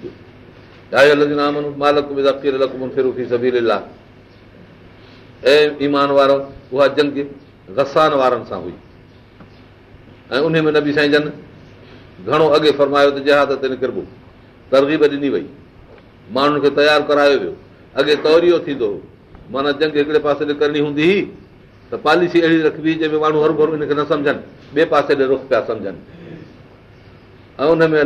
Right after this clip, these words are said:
لفظ ڪونه ڳالهائبو آهي خلاف. باقي طرح اهڙو طريقو رکبو آهي، جنهن جو سمجھ ۾ اچي ته هنن جو هي ٻئي پاسي ڏي روڪ آهي. تبوڪ ۾ توريو نه هو،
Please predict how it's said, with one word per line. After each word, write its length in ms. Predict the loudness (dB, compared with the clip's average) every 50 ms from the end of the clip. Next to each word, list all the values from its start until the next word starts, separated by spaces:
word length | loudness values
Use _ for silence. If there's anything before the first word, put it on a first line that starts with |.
| 2 2
لفظ 180 | 0 0 0 -4 -4 -2
ڪونه 160 | -2 -2 0
ڳالهائبو 400 | 2 2 2 2 2 2 0 -2
آهي 100 | -4 -2 -2
خلاف. 260 | -2 -2 -2 -6 -10 -14 -20 -20 -20 -20 -20 -20 -20 -20 -20 -20 -20 -20 -20 -20 -20 -20 -20 -20 -20 -8 -4
باقي 300 | -2 -2 -2 0 -2 -4 -4 -6 -10 -2 0
طرح 180 | 2 2 2 2
اهڙو 300 | 0 2 2 4 4 4 2 0 -2
طريقو 260 | -4 -4 -2 -2 -2
رکبو 260 | -2 -4 -4 -2 0 0
آهي، 80 | 0
جنهن 160 | 0 -2 -4 -4
جو 60 | -6 -6
سمجھ ۾ 180 | -6 -4 -2 -4 -2 -2 -4 -2
اچي 140 | -2 -4 -2 -2
ته 40 | -2 -4
هنن 140 | -4 -4 -4 -4
جو 80 | -6 -6 -6 -14 -20 -20 -20 -20 -20 -20 -20 -6
هي 100 | -6 -4
ٻئي 140 | 0 0 0 0 0
پاسي 200 | -4 -2 -2 0 0
ڏي 60 | 0 -2
روڪ 160 | -2 -6 -8 -12
آهي. 100 | -14 -14 -14 -18 -20 -20 -20 -20 -20 -20 -18 -18 -16 -16 -16 -16 -16 -16 -16 -16 -20 -20 -20 -20 -20 -20 -20 -20 -18 -10 -8 -8 -8 -8 -10 -10 -12 -12 -12 -14 -14 -12 -12 -12 -12 -12 -16 -20 -20 -14 0 0
تبوڪ ۾ 280 | 2 4 4 4 4 4 2 2 2 2
توريو 220 | 2 2 2 2
نه 120 | 0 0 -4
هو، 80 | -4